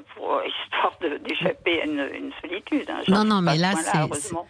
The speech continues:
Speaker 2: c'est, c'est l'histoire, euh, j'allais dire, ordinaire des rencontres. C'est-à-dire que les attentes de l'autre ne rencontrent pas forcément mes attentes.
Speaker 1: Voilà,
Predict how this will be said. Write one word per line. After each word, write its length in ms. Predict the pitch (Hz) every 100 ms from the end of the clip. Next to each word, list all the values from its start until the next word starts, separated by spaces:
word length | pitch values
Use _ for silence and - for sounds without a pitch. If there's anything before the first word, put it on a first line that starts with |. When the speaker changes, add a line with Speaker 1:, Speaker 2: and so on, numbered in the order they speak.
| -
Speaker 2:
c'est, 180 | - -
c'est 40 | 170
l'histoire, 800 | 165 - - 202 202 202 175
euh, 180 | 147 143 147
j'allais 320 | 147 143 147
dire, 240 | 147 180
ordinaire 720 | - 160 160 139 170 180 202 180
des 140 | 151
rencontres. 640 | 147 180 220 220 170 - 143
C'est-à-dire 560 | - - 156 139 170
que 280 | - 160 156
les 260 | 156 143 135
attentes 420 | 143 - 156 151
de 120 | 143
l'autre 400 | 143 175 180 -
ne 80 | 143
rencontrent 460 | 143 143 - 139 135
pas 120 | 165
forcément 520 | - 135 - 143 147
mes 200 | 143 139
attentes. 340 | 151 156 180 151
Speaker 1:
Voilà, 260 | 147 139